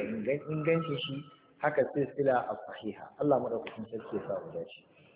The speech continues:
Dan haka, jama'a, za a iya kai ga lokacin da mutum na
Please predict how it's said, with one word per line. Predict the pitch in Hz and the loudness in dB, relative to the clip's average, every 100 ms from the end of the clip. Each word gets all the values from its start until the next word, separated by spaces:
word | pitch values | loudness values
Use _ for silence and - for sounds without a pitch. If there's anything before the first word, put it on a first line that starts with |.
| - | 2
Dan | 143 180 | 6 8
haka, | 190 160 | 8 8
jama'a, | 147 165 139 | 8 8 8
za | 135 180 | 10 8
a | 160 | 8
iya | 170 156 | 6 6
kai | - 160 | 6 6
ga | 147 | 8
lokacin | 139 170 165 - 156 139 | 8 8 6 2 4 6
da | 110 - - - - - | 4 2 -8 -14 -16 -8
mutum | 131 208 180 | 0 4 6
na | 147 | 8